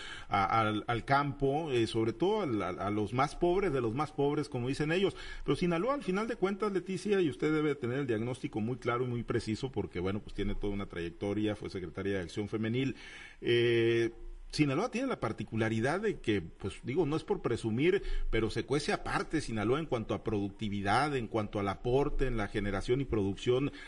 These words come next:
de alimentos, y necesita políticas muy particulares de apoyo para que sigan en condiciones competitivas los productores,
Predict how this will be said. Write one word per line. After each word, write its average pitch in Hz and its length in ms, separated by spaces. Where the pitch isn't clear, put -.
de 113 160
alimentos, 123 800
y 156 120
necesita 135 760
políticas 135 640
muy 123 300
particulares 156 680
de 139 120
apoyo 139 480
para 107 240
que 101 100
sigan 165 420
en 127 80
condiciones 120 560
competitivas 123 800
los 117 160
productores, 180 540